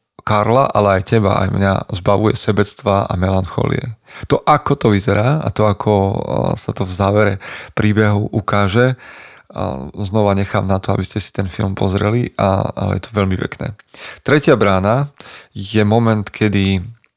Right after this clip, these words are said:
Karol listuje v tej, v tom albume dobrodružstiev, ktorý som už spomenul, a má pocit zlyhania, že teda Elin život zostal nenaplnený a dojde na stránku, kde je napísané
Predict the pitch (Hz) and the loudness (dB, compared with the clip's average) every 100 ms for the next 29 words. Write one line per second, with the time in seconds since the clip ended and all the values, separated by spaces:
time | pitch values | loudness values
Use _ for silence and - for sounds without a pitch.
0 | _ _ _ - - 101 110 113 104 95 | _ _ _ -14 -2 0 4 4 2 0
1 | - 110 98 95 - - 95 92 - - | 0 2 2 0 -6 -6 -4 -6 -8 -6
2 | 113 - 107 107 113 104 104 104 98 95 | -2 0 0 2 2 0 -2 -2 -2 -4
3 | - 120 139 - 117 - 101 - - 92 | -2 0 0 -2 -4 -4 -4 -4 -4 -4
4 | 92 123 165 - - - - - - - | 0 0 -2 -6 -18 -20 -20 -20 -20 -4
5 | 117 143 - 139 - 123 - 101 110 95 | 2 2 2 0 2 0 0 0 2 2
6 | 98 98 98 101 - 113 95 - 107 101 | 2 0 -2 -4 -12 -8 -8 -2 0 0
7 | - - 107 104 101 110 110 104 - - | -2 -2 0 0 0 -2 0 -2 -4 -8
8 | 101 - 107 98 98 92 101 95 95 135 | -6 -2 0 2 0 0 -2 0 -2 -4
9 | - - - - - _ _ - 98 98 | -6 -16 -20 -20 -20 _ _ -4 0 2
10 | 95 92 117 - _ _ - - - 113 | 0 -2 -10 -18 _ _ -20 -16 0 2
11 | 113 107 104 101 - - 104 95 - 110 | 4 4 2 0 -6 -4 -2 -2 0 0
12 | 110 101 110 104 98 95 - 98 - 104 | 0 -4 -2 0 0 -2 -6 -8 -2 -2
13 | 98 | 0